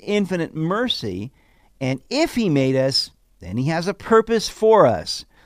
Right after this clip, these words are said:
We are not a cosmic accident, but we have an eternal destiny. We are made in the image of God, and we are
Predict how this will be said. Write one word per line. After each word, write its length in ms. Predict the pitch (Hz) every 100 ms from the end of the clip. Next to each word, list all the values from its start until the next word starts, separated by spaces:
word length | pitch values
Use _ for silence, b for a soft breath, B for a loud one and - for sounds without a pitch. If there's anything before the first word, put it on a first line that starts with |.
| b
We 160 | 117 123
are 80 |
not 480 | 117 120 151 190 190
a 80 | 196
cosmic 720 | - 175 156 156 131 165 160
accident, 720 | 143 160 160 - - 104 73 - _ _
but 140 | -
we 160 | 85 92
have 400 | 98 104 101 98
an 140 | 101 101
eternal 640 | 98 - 117 104 98 92
destiny. 680 | 92 127 135 - 110 90 73 b b b
We 160 | 135 156
are 80 | 151
made 400 | 156 175 185 190
in 80 | 190
the 160 | 185
image 220 | 180 165
of 120 | 160 135
God, 400 | 170 151 104 - _ _ _ -
and 140 | 101
we 80 | 113
are 100 | 110